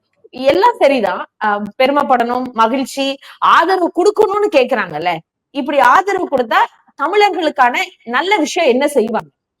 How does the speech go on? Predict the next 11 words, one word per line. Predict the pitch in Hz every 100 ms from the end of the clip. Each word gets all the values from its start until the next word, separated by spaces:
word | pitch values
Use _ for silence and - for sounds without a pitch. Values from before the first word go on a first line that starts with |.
| _
இப்ப | 208 214
நாங்க | 208 214
வந்து | 220 294
ஆதரவு | 392 269 302 302 269
தரோம் | 226 208 254 220 180
அப்படின்னாலும், | 190 180 147 139 240 427 - - _
ஆதரவு | 254 359 427 427 392
கிடைச்சா | 311 320 466
தமிழ்நாட்டுக்கு | 381 311 427 403 330
என்ன | 311 285
பலன்? | 285 220 185